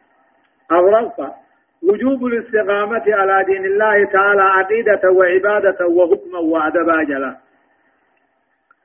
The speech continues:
Diin Rabbii irratti diriiruu waajiba.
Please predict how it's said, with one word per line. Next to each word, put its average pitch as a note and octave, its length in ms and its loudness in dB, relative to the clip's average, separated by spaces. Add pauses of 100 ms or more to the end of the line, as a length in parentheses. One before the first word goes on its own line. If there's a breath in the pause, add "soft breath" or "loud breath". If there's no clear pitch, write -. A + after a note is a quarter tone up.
(520)
Diin C4 220 0
Rabbii B3+ 340 -4
irratti B3 380 -8
diriiruu A#3 480 -6
waajiba. F#3+ 440 2